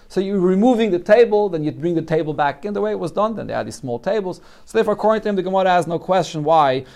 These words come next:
there's two separate, uh, cases being used over here. But according to Rabbi, Rabbi, uh, Yossi,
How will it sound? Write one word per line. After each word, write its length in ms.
there's 140
two 160
separate, 560
uh, 520
cases 380
being 220
used 240
over 160
here. 240
But 120
according 360
to 420
Rabbi, 280
Rabbi, 240
uh, 160
Yossi, 680